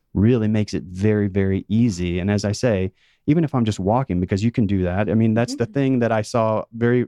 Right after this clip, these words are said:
Speaker 1: very early. The, the gentleman that was leading that particular class, he, they introduced me to him that I'm a beginner. This is my first time. He took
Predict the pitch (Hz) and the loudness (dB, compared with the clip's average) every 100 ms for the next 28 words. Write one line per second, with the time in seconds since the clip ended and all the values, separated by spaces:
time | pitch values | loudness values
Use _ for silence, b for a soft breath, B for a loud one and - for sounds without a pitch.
0 | - 117 110 110 104 B B B _ - | -2 0 2 0 -2 B B B _ 2
1 | 120 120 120 110 107 101 - 87 107 98 | 2 2 2 2 2 0 -4 -2 0 2
2 | 95 120 113 110 107 92 98 107 110 107 | 2 2 4 2 2 0 0 2 2 2
3 | 107 - 110 113 110 110 107 - 110 110 | 0 -4 -4 -2 2 2 0 0 -2 -2
4 | - 104 - 104 104 107 104 104 - _ | -2 -4 0 0 2 2 0 -2 -6 _
5 | - - 107 107 - 104 107 107 104 98 | -16 0 2 2 0 0 2 2 2 0
6 | 104 104 107 107 98 104 104 107 101 - | 0 0 2 0 -2 -2 0 0 0 -2
7 | 101 - 107 104 - 107 107 107 104 107 | -2 0 -2 -2 -2 0 2 0 -2 -4